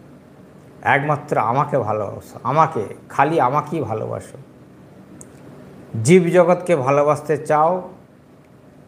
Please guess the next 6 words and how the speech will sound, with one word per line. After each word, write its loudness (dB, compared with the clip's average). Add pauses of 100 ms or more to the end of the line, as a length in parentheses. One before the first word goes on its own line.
(800)
আমার 4
বলে 0 (1500)
ভালোবাসো, 0 (1300)
আমার 4
অর্থাৎ 0
ভগবানের। -4